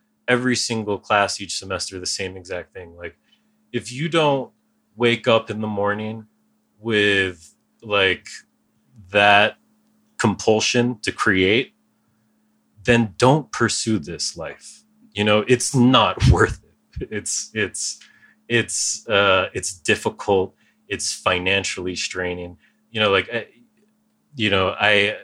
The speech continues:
I, I, I tell a lot of them, like, you'd be much happier bartending and just, like, you know, living a life. Um, if you have that compulsion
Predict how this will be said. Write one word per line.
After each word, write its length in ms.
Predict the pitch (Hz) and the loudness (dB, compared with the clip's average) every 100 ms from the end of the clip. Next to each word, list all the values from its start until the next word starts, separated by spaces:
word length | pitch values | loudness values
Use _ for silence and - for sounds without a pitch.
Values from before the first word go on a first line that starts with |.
| 107 | -4
I, 260 | 104 104 120 | -2 -2 -2
I, 200 | 104 98 _ _ _ - | -4 -4 _ _ _ -6
I 80 | 101 | -4
tell 260 | - 113 | 0 4
a 40 | 104 | 6
lot 200 | 101 101 | 6 6
of 80 | 95 | 2
them, 140 | 95 | 0
like, 240 | 92 - | -2 -4
you'd 100 | 104 | -10
be 300 | 90 101 101 - | -14 -14 -14 -12
much 300 | 120 135 - | -2 0 0
happier 460 | 120 104 - 92 90 | -4 -6 -6 -8 -8
bartending 800 | - 101 101 - 95 87 87 85 | 0 2 2 -2 -8 -8 -12 -12
and 180 | 92 85 | -12 -10
just, 460 | 92 87 - - | -8 -8 -8 -10
like, 220 | 92 85 _ - - - - | -10 -10 _ -20 -20 -20 -8
you 140 | 135 143 | 0 2
know, 220 | 107 92 _ _ | 2 -2 _ _
living 520 | 127 143 131 117 117 - | 4 4 4 2 -2 -6
a 60 | |
life. 480 | 113 139 147 90 - _ - | -6 -4 -4 -8 -12 _ -14
Um, 320 | 101 98 92 - _ _ _ _ _ _ _ _ _ | -8 -8 -8 -14 _ _ _ _ _ _ _ _ _
if 280 | 165 147 - | -2 -2 -2
you 100 | 156 | -6
have 460 | 123 - 196 147 120 | -4 2 2 2 2
that 220 | 104 - | 0 -2
compulsion 640 | 98 92 - 90 - 82 | -12 -8 -4 -4 -4 -10